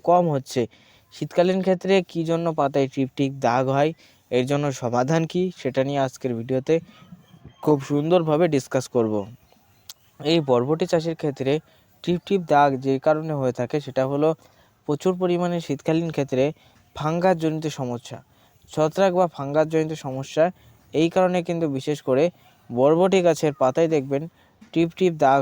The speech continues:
হবে এবং বরবটিগুলোও কিন্তু সাইজে ছোট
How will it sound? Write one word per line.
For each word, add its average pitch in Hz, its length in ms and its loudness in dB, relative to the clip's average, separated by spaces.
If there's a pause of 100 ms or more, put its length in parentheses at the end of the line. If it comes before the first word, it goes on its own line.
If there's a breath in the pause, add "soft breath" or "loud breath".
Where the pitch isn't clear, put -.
(120)
হবে 147 220 4 (420 soft breath)
এবং 147 140 2 (160)
বরবটিগুলোও 165 760 2
কিন্তু 151 200 -6 (120)
সাইজে 127 360 0 (440 soft breath)
ছোট 151 220 2